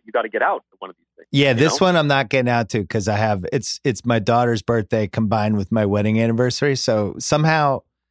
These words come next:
Speaker 1: Yeah, you're,
Speaker 2: I don't know what
Speaker 1: you're
Speaker 2: I
Speaker 1: out.
Speaker 2: was thinking for doing first weekend in May. I really should have thought about this better and aimed for, like, second week August for everything. Uh,
Speaker 1: Yeah.
Speaker 2: so yeah,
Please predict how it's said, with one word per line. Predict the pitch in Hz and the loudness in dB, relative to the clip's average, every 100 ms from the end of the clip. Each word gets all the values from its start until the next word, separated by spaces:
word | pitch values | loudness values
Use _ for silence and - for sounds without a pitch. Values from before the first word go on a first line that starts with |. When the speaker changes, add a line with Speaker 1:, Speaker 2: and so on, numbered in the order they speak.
| _ - | _ -2
Speaker 1:
Yeah, | 101 | 0
you're, | 101 | 2
Speaker 2:
I | 151 | 2
don't | 185 | 2
know | 214 | 4
what | 180 160 | 4 4
Speaker 1:
you're | |
Speaker 2:
I | 165 | 4
Speaker 1:
out. | |
Speaker 2:
was | 165 | 2
thinking | - 160 180 175 | 0 -2 0 -2
for | - 127 | -2 0
doing | 139 131 | 0 0
first | - 135 - | 0 -2 0
weekend | 139 123 135 123 | -2 0 0 2
in | 113 | 2
May. | 120 131 | 2 2
I | |
really | 120 147 170 | 2 2 0
should | - 170 | -2 -4
have | - | 0
thought | 113 131 | 0 0
about | 143 143 | 0 0
this | 156 143 | -2 -2
better | 156 151 | 0 0
and | 143 | 0
aimed | 117 131 135 | -2 -2 -2
for, | - 127 | -2 -2
like, | 120 - | -2 -2
second | 127 123 147 | -2 -2 0
week | 135 117 - | 0 0 0
August | 117 120 147 147 - | 2 2 -2 -2 -2
for | 117 | -2
everything. | 85 117 131 156 160 151 _ _ _ - | 0 0 -2 -2 -2 -4 _ _ _ -4
Uh, | 127 120 110 104 - _ _ | 0 2 2 -2 -6 _ _
Speaker 1:
Yeah. | 127 - | 0 2
Speaker 2:
so | - | 2
yeah, | 151 139 | 4 2